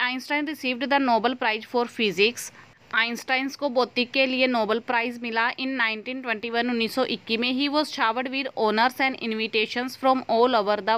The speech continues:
world, पूरी दुनिया से उसे सम्मान और निमंत्रण मिले, and lauded by the press, और प्रेस ने यानी कि न्यूज़ वालों ने भी उसकी तारीफ की। When the Nazis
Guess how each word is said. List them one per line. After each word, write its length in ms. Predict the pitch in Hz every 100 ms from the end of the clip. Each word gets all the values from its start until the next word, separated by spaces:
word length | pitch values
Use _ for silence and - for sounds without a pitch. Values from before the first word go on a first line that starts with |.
| 202
world, 260 | 180 165 175 - - -
पूरी 200 | 254 277
दुनिया 420 | 254 240 240 254 277
से 160 | 294
उसे 260 | 269 269 262
सम्मान 580 | - 262 240 220 220 247
और 140 | 254
निमंत्रण 560 | 247 233 208 190 214 240
मिले, 360 | 240 233 233
and 300 | 247 233 240 254 233 - 226 233
lauded 300 | 233 233 254
by 160 | 233 208
the 160 | 226 233
press, 260 | 208 175 - - - - -
और 140 | 233
प्रेस 400 | 233 220 214 214
ने 100 | 254
यानी 240 | 262 240 226
कि 140 | 254
न्यूज़ 320 | 233 226 208
वालों 260 | 202 220 233
ने 140 | 240
भी 140 | 240 254
उसकी 340 | 233 - 254
तारीफ 440 | 247 220 208 214 -
की। 180 | 247
When 240 | 247 254 269
the 120 | 285
Nazis 420 | 269 226 220 277